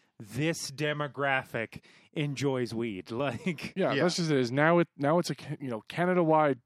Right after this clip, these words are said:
Speaker 2: it's a, a commodity.
Speaker 3: Yeah.
Speaker 2: And so it's gonna sell to a much wider range of people.
Speaker 1: Abso-,
Speaker 3: <clears throat>
Speaker 1: absolutely.
Speaker 3: Well,
Speaker 1: And
Speaker 3: a-, and I find it funny that a bunch of the, the pr-, uh,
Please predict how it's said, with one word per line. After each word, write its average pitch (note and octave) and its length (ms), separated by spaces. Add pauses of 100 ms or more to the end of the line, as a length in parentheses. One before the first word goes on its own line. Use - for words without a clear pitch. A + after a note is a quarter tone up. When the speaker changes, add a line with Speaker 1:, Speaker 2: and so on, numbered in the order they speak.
Speaker 2:
it's C#3+ 200
a, - 20 (180)
a C#3 80
commodity. C3 640 (360)
Speaker 3:
Yeah. D3+ 140 (240)
Speaker 2:
And C3+ 240
so C#3+ 220
it's C3 160
gonna D3+ 160
sell C3+ 480 (100)
to D3+ 140
a B2+ 100
much C#3+ 400 (120)
wider C3+ 640
range C3+ 280
of C3+ 60
people. - 340 (720)
Speaker 1:
Abso-, E3 400
Speaker 3:
<clears throat> - 40
Speaker 1:
absolutely. F3+ 720
Speaker 3:
Well, F3 180
Speaker 1:
And C3+ 100 (180)
Speaker 3:
a-, D#3+ 240
and E3+ 200
I D#3 100
find E3+ 260
it A#2+ 80
funny B2 300
that G#2+ 120
a G#2+ 40
bunch G#2+ 260
of G#2 100
the, F#2+ 440
the F2+ 320
pr-, - 280
uh, F2+ 200